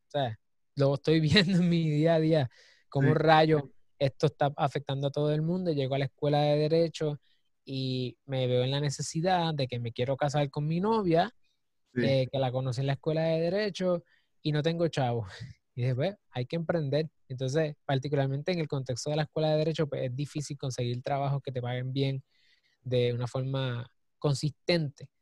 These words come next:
Speaker 2: Ujú.
Speaker 1: porque los abogados, pues, no tienen mucho trabajo tampoco. Y
Speaker 2: Ujú.
Speaker 1: comenzamos ella y yo, eh, Andrea, que estuvo aquí contigo,
Speaker 2: Sí.
Speaker 1: eh, un, un startup, la Law Clerk On Demand, eventualmente evolucionó a Freebies y estábamos vendiéndole horas a otra gente.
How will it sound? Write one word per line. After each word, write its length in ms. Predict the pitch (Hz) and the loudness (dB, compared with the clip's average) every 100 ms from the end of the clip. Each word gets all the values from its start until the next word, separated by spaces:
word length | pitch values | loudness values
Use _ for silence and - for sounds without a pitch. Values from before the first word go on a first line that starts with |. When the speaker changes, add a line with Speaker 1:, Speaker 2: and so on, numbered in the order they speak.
| _ _ - | _ _ -4
Speaker 2:
Ujú. 140 | 123 | -2
Speaker 1:
porque 320 | 117 120 117 117 | 0 -2 -4 -6
los 100 | 113 | -4
abogados, 420 | 120 113 117 131 - | -2 0 0 0 0
pues, 120 | 139 | 0
no 120 | 139 | 0
tienen 200 | 143 143 | -2 -2
mucho 240 | 143 143 143 | -2 -4 -4
trabajo 300 | 143 143 151 | -4 -2 -2
tampoco. 640 | 147 - - 214 156 123 _ _ _ _ | -4 -4 -4 -4 -4 -12 _ _ _ _
Y 140 | 147 131 | -2 -2
Speaker 2:
Ujú. 20 | |
Speaker 1:
comenzamos 640 | 143 139 131 160 175 190 | -2 -2 -2 -4 -2 -2
ella 220 | 185 185 180 | 0 0 0
y 80 | 147 | 2
yo, 240 | 143 - 151 | 0 -2 -4
eh, 160 | 123 | -6
Andrea, 480 | 123 120 135 156 139 | -4 -4 2 4 2
que 80 | 131 | 0
estuvo 220 | - 123 | -4 -4
aquí 160 | 117 131 | -2 -4
contigo, 500 | 131 127 147 135 151 _ _ | -6 -4 -4 -4 -6 _ _
Speaker 2:
Sí. 140 | - 127 123 _ _ _ - | -8 -6 -6 _ _ _ -6
Speaker 1:
eh, 360 | 123 113 107 - _ _ _ _ - | -4 -4 -6 -14 _ _ _ _ -8
un, 420 | 131 135 139 139 143 | -4 -2 -4 -6 -6
un 220 | 135 131 | -6 -6
startup, 480 | - - 120 113 - _ | -6 -4 -4 -4 -8 _
la 360 | 113 120 123 117 | -6 -2 -2 -4
Law 180 | 120 117 | -6 -6
Clerk 240 | 131 123 | -8 -6
On 120 | 131 | -6
Demand, 360 | 139 143 147 143 | -4 -4 -4 -4
eventualmente 600 | 127 117 117 117 120 123 | -4 -4 -6 -6 -6 -6
evolucionó 420 | 127 127 135 131 | -4 -6 -6 -6
a 40 | 131 | -6
Freebies 500 | 170 160 139 131 123 | -6 -4 -4 -4 -6
y 40 | |
estábamos 360 | 131 131 147 143 | -6 -4 -2 -2
vendiéndole 480 | 135 127 135 139 | -2 -2 -2 -2
horas 220 | 135 139 139 | -2 -2 -2
a 80 | |
otra 180 | 131 139 | -2 -2
gente. 380 | 139 135 - | -2 -4 -10